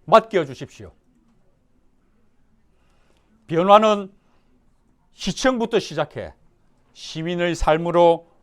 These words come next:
완성되도록 하겠습니다. 마지막으로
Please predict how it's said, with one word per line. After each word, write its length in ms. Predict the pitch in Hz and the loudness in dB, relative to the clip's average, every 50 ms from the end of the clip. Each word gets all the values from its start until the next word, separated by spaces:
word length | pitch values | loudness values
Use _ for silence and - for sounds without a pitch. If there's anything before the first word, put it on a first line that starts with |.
| - | -6
완성되도록 920 | - 131 160 185 175 - 247 233 233 214 226 208 202 202 196 190 - - _ _ _ _ _ _ _ _ _ | -2 0 0 0 0 -2 -2 0 0 2 2 2 2 2 2 0 -2 -4 _ _ _ _ _ _ _ _ _
하겠습니다. 720 | _ - 143 127 127 120 - - 117 107 104 95 85 - - _ _ _ _ _ _ _ _ _ _ _ _ _ _ _ _ _ _ _ _ _ _ _ _ _ _ _ _ _ _ _ _ _ _ _ _ _ _ _ _ _ _ _ _ _ _ _ _ _ _ _ _ _ _ _ _ _ _ _ _ _ _ _ _ _ _ _ _ _ | _ -14 -12 -10 -10 -12 -12 -12 -14 -12 -12 -12 -14 -14 -16 _ _ _ _ _ _ _ _ _ _ _ _ _ _ _ _ _ _ _ _ _ _ _ _ _ _ _ _ _ _ _ _ _ _ _ _ _ _ _ _ _ _ _ _ _ _ _ _ _ _ _ _ _ _ _ _ _ _ _ _ _ _ _ _ _ _ _ _ _
마지막으로 680 | - 127 147 156 175 185 185 175 175 165 143 - - _ | -8 -6 -6 -2 2 2 2 4 4 2 0 0 -4 _